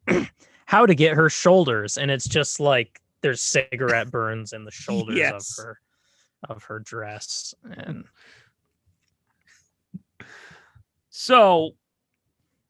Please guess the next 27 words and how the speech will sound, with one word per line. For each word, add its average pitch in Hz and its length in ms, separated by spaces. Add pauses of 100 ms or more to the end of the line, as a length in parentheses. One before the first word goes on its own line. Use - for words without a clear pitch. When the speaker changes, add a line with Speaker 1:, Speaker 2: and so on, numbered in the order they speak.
(360)
Speaker 2:
King 254 300
Alexander 190 1040 (220)
ass-, - 300 (320)
um, 147 240
assumes 233 380
the 185 60
throne 190 600
after 156 220
his 143 100
father, 170 320
Constantine 160 640
one. 139 420 (960)
Co-, 294 220
wait, 226 260
we 180 100
talked 247 340
about, 165 320 (400)
is 190 200
Alexander 214 640
upset - 520
because 143 280
he's 226 260
not 196 220
Constantine 180 560
two? 143 500 (1200)
"Daddy, 427 400 (100)
you 554 80